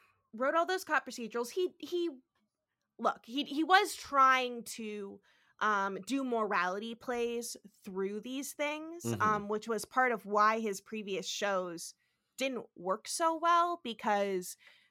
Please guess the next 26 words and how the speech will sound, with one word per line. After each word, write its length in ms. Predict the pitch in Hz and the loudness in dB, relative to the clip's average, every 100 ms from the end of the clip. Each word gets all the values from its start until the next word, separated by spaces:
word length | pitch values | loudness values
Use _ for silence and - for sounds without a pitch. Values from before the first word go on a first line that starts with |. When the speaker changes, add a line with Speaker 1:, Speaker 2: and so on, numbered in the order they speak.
| _ - | _ -4
Speaker 1:
you 100 | 220 | -2
know, 180 | 180 | -2
Suits 460 | 185 - 233 220 - | -4 -4 -4 -6 -4
were 120 | 214 | 0
like, 200 | 208 202 | 2 2
"Excuse 420 | 208 - 254 285 277 | -2 -8 -6 -6 -6
me, 80 | |
we 120 | 254 240 | -8 -10
cannot 420 | - 311 359 - | -6 2 4 2
talk 360 | 233 240 247 247 | 0 4 4 4
about 380 | 214 190 196 | 4 4 2
racism 680 | 185 196 208 269 240 285 285 | -2 -4 -4 -6 -2 -2 0
in 140 | 208 | -4
modern 400 | 202 196 196 202 | 2 2 2 -2
day 160 | 202 185 | -2 -4
police 480 | 185 185 180 180 - | -4 -10 -10 -10 -10
departments. 800 | 180 - - - - 202 - - | -10 -8 -10 -10 -18 -12 -10 -8
What 400 | 196 190 208 202 | -8 -2 2 4
Speaker 2:
Yeah. 40 | 202 | 4
Speaker 1:
are 40 | |
you 200 | 196 180 | 0 -6
doing?" 400 | 175 - - 64 - - - - - | -6 -8 -8 -14 -18 -20 -20 -12 4
Um, 420 | 233 214 185 170 - - | 6 6 4 -2 -8 0
but 120 | 233 | 0
we 120 | 311 | 0
can, 580 | - 370 466 285 240 | 0 2 4 6 4